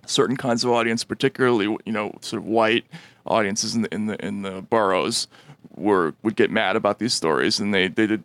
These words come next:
they test marketed them, so they did them over and over again. And Fox did that a lot in the, in the early days.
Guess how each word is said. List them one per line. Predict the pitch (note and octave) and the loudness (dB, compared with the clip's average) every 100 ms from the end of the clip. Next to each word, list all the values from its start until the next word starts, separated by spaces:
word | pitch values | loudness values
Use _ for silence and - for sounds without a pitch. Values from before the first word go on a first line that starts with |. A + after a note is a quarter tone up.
| _ | _
they | G#2+ G#2 | -2 0
test | - - - | 0 -2 -2
marketed | D2+ - C2+ C2+ | -2 -2 -4 -2
them, | - - | -4 -2
so | - G2 | -2 -2
they | |
did | - G2+ | -2 -6
them | A#2+ | -4
over | B2 A#2 | -2 0
and | A2+ | 0
over | D3+ | 0
again. | A#2 C#2+ | 0 -2
And | D2+ | -2
Fox | - E2+ - | 0 0 -2
did | G#2+ | 0
that | F#2 F2 | 2 2
a | |
lot | C#2+ - | 2 0
in | - | 0
the, | D#2 - | -2 -2
in | G2+ | -2
the | D#2+ | 0
early | D2 C#2 | 0 0
days. | B1+ B1 C#2 - | 0 0 0 -4